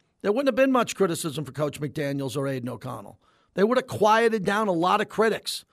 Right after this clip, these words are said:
if they didn't turn it over three times and Mac sack 'em six times, and the Raiders were still in an opportunity, I'm not gonna say to win the game. I'm gonna be fair and say tie the game.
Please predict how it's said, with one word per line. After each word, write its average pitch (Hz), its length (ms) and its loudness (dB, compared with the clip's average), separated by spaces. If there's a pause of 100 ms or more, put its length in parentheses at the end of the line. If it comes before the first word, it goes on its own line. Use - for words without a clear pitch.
(360)
if 185 160 0
they 196 140 4
didn't 190 220 -2
turn 202 220 0
it 202 80 2
over 196 260 2
three 196 260 2
times 185 400 -2
and 160 100 -2
Mac 175 360 -4
sack 202 320 0
'em 165 100 -4
six - 320 -6
times, 147 460 -8 (340)
and 190 140 2
the 190 80 4
Raiders 208 360 4
were 190 60 0
still 202 240 0
in 196 60 0
an 185 100 0
opportunity, 190 760 0 (540)
I'm 254 80 -10
not 302 80 0
gonna 247 140 0
say 214 160 2
to 185 60 4
win 220 260 0
the 190 80 -2
game. 135 260 -6
I'm 220 140 -2
gonna 254 140 2
be 180 100 0
fair 208 300 0
and 147 120 -6
say 151 140 -4
tie 156 280 0
the 127 120 -6
game. 104 220 -16